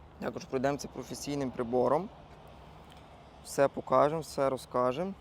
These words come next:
Також зафіксуйте собі він кода, кого цікавить, можете пробити по офіціалу, по Car Vertical, нема проблем. У нас стоять Р дев'ятнадцяті, легкосплавні диски,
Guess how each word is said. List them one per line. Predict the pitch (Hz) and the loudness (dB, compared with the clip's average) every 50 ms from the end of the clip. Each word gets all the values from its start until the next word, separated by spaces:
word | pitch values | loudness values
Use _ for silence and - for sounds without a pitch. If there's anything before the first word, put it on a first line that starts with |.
| - - | -12 -8
Також | - 135 127 - 135 127 | -8 -8 -6 -6 -8 -10
зафіксуйте | 123 120 - 127 - - - 151 135 - 127 | -10 -10 -12 -14 -10 -6 -4 -4 -4 -4 -6
собі | - 131 131 131 | -8 -6 -6 -4
він | 120 123 120 | -4 -4 -4
кода, | - - 127 127 127 151 | -2 0 0 0 0 -2
кого | 147 - 147 147 156 151 | -2 -4 -4 -4 -4 -6
цікавить, | - - - 147 139 151 156 143 | -8 -4 0 2 2 2 0 -2
можете | 139 135 135 131 - - 127 | -4 -4 -6 -6 -6 -8 -8
пробити | - - 123 117 135 143 139 - 139 123 - - - - - - - - - - - - - - | -8 -8 -6 -4 -2 -2 -2 -4 -8 -12 -12 -14 -20 -20 -20 -20 -20 -20 -20 -20 -20 -20 -12 -6
по | - 131 | -4 -4
офіціалу, | 131 117 - 127 - - - 131 131 139 147 151 160 | -4 -4 -6 -10 -6 0 4 6 6 6 6 4 2
по | 151 - 131 | -2 -6 -6
Car | - - 127 123 | -4 -4 -2 2
Vertical, | 123 135 139 - - - - - 156 143 | 2 2 2 2 -2 -6 -6 -6 -4 -2
нема | 139 135 135 131 127 | -2 0 0 0 0
проблем. | 123 - 127 120 123 131 131 139 151 151 147 - - - - - - - - - - - - - - - - | 0 -2 -2 0 2 4 4 4 2 -2 -6 -12 -14 -16 -16 -16 -18 -18 -18 -18 -18 -18 -18 -18 -16 -8 -2
У | 247 | 0
нас | 190 139 135 - - - - - - - - - - - - - - - - | 2 2 2 0 -2 -8 -14 -14 -14 -14 -14 -14 -14 -16 -16 -16 -16 -16 -16
стоять | - - - - 143 139 143 143 139 131 - - - - - - | -16 -6 -2 0 2 4 6 6 4 4 2 -4 -14 -6 0 6
Р | 139 139 135 131 117 - - - - - - | 6 8 8 6 2 -4 -14 -20 -20 -20 -10
дев'ятнадцяті, | - 127 123 123 127 - - 135 139 139 - - - - - 151 | -8 -6 -4 -4 -6 -4 -2 -2 -2 -2 -4 -8 -12 -8 -6 -4
легкосплавні | 135 135 139 135 - - 127 - - - 131 131 131 127 123 | -2 -2 -2 -2 -4 -6 -10 -6 0 2 2 2 2 2 0
диски, | 117 117 127 127 131 - - - 175 180 | 0 0 0 0 0 -2 -4 -6 -6 -6